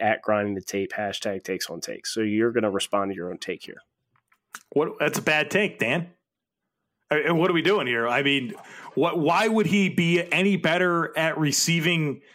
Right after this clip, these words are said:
Speaker 2: if he was playing tight end than he would be receiver? The problems with Kelvin Benjamin don't go away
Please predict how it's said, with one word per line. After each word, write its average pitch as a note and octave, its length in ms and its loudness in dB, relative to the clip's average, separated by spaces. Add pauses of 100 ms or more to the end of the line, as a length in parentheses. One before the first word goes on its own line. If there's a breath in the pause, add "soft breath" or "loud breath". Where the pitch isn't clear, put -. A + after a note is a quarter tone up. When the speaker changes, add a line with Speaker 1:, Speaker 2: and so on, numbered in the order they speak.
(160 soft breath)
Speaker 2:
if C#3 120 0
he D#3+ 80 2
was D3 120 2
playing E3 360 0
tight D3 240 2
end D3+ 180 2
than C3 100 0
he C3 140 -2
would C3+ 240 2
be C3+ 180 0
receiver? A#2 640 -2 (640)
The C#3 60 -4
problems F#3 400 0
with E3 380 0 (220)
Kelvin D#3+ 320 0
Benjamin C3+ 500 0
don't D#3+ 340 -2
go D#3 220 2
away A#2+ 540 0